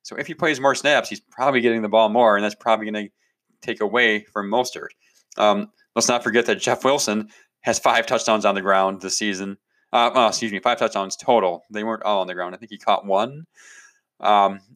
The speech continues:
and he's never seen a snap count above twenty-one in a single game, and that was actually way back. But he's, uh, capable of coming in and stealing a touchdown at any moment.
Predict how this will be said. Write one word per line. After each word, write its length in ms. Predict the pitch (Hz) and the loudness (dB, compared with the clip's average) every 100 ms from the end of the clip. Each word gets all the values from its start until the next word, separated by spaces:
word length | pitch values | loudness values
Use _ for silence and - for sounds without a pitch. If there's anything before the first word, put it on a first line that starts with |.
| - | -6
and 80 | 156 | 0
he's 120 | 175 | 2
never 140 | 175 156 | 2 0
seen 120 | 165 | -2
a 60 | 143 | 0
snap 240 | 147 143 | 0 2
count 180 | 143 127 | 0 0
above 460 | 110 123 113 107 | 4 4 4 -4
twenty-one 460 | - 139 117 120 120 | -4 -2 2 4 2
in 60 | 110 | 0
a 60 | |
single 300 | 98 117 107 | -2 0 0
game, 240 | 110 113 101 | 0 0 0
and 100 | 104 | 2
that 120 | 117 | 2
was 140 | 104 | 2
actually 220 | 101 - | 0 -2
way 160 | 101 101 | -2 0
back. 280 | 104 95 82 _ _ _ _ | 2 0 -2 _ _ _ _
But 160 | 113 110 | 0 0
he's, 380 | 110 131 113 - _ _ - | -2 -2 -4 -8 _ _ -2
uh, 160 | 104 101 | -2 -2
capable 400 | - 123 120 104 | -2 -2 2 0
of 120 | 101 | 0
coming 220 | - 117 107 | -4 -4 -2
in 140 | 104 | -2
and 80 | 92 | -2
stealing 280 | 110 104 98 | -2 -2 -2
a 40 | |
touchdown 400 | 104 95 98 98 | -2 0 0 0
at 100 | 98 | 0
any 200 | 107 104 | -2 -4
moment. 380 | 92 82 87 90 | -4 -6 -6 -12